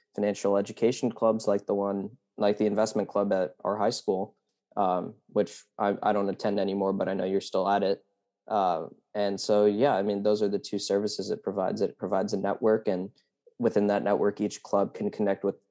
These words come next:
another club, and it can connect with its own students, and they can have competitions, they can have guest speakers, they can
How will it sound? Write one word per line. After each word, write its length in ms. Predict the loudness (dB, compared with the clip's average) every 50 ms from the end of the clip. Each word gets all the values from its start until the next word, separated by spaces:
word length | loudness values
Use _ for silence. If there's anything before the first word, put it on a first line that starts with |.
| _ -4
another 320 | -2 0 2 4 4 2 2
club, 360 | 2 2 2 2 2 0 -2 -10 _ _ _ _ _ -4
and 180 | -2 0 0 0
it 120 | 0 -2
can 120 | -4 -6
connect 300 | -4 -2 -2 -2 0 0
with 160 | -2 -2 0 -2
its 160 | -2 2 2
own 160 | 2 2 2
students, 560 | 0 0 0 2 2 2 2 0 0 -2 -2
and 240 | -2 -2 -2 -4 -8 -12 _ _ _ _ _ 0
they 100 | 2 2
can 120 | 2 0
have 420 | 0 2 2 2 2 0 -2 -6 -6
competitions, 720 | -6 -6 -4 -4 -6 -4 0 0 0 0 0 -2 -2 0 0
they 140 | 0 0 0
can 120 | 0 -2
have 220 | -4 -4 -4 -2
guest 220 | -2 -2 -2 -4 -6
speakers, 560 | -4 0 0 0 2 4 4 4 4 4 4
they 120 | 2 0
can 280 | 0 -2 -6 -8 -8 -10